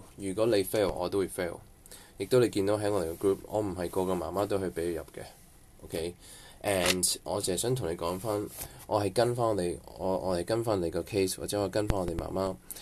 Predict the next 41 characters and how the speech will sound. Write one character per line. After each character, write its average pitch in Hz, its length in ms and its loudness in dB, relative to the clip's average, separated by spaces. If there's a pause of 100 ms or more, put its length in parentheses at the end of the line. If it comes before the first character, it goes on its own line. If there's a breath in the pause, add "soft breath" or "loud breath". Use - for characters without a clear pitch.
(340 loud breath)
嗯， 92 260 0
我 101 180 -2
見 101 160 2
到 113 120 4
最 104 200 4
大 87 120 0
嘅 82 80 -4
問 80 260 -2
題 82 140 -4
就 85 120 -4
係， 82 160 0
可 110 320 6
能， 90 120 -2 (420 loud breath)
啊， 87 320 0
你 98 140 2
會 101 240 4
想 107 480 2
喺 92 180 0
WhatsApp 101 360 2
度 80 140 -2
傾， 90 160 -2 (960 loud breath)
但 110 160 4
係 107 180 2
呢， 151 120 12 (200)
點 110 160 2
解 135 80 8
我 90 320 4
哋 85 280 0 (160)
咁 90 300 2
着 87 200 2
重 82 240 -6
hot 107 220 2
seat 107 240 2
或 80 140 -4
者 90 100 -2 (140)
咁 92 260 2
着 87 180 -2
重 80 240 -6
一 98 100 2
對 82 200 -2
一？ 92 100 2